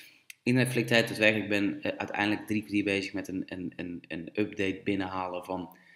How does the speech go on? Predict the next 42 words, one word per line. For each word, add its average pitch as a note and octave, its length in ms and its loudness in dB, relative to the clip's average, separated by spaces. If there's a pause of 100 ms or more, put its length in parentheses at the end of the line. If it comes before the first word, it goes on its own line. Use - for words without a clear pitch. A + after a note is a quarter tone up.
(460)
eh, G1+ 300 -2 (200)
driehonderd G2 600 0
M F#2+ 160 -2
B. F#2 60 -2 (680)
Eh, C#2+ 340 -6
de, E2+ 220 -4
drie G2+ 200 0
keer G2+ 120 0
mijn F#2+ 320 -2
P - 60 0
C F#2+ 400 0
opnieuw G2+ 320 0
opgestart. G2 720 -6 (420)
En G2+ 80 -6
nu G#2 100 4
heb G#2+ 100 6
ik G#2 100 2
net, A2 340 2 (760)
heb G2+ 100 -4
ik F2 60 -12
die F#2+ 100 -12
driver A2 420 4
updates F2+ 340 -2
binnengehaald. E2+ 640 -6
En F#2 80 -8
noem G#2+ 160 2
het G#2+ 100 0
allemaal F#2+ 180 -4
maar F2+ 140 -6
op, F2+ 240 -4
mijn F2+ 200 -8
controller G#2+ 440 2
werkt. E2+ 360 -6 (340)
Ik F#2+ 140 -8
denk F#2+ 180 2
van, G2 160 -2
nu A2 160 4
ga F#2+ 180 -6
ik - 60 -14
de G2 160 -2
game G#2+ 120 2
spelen. D#2+ 380 -8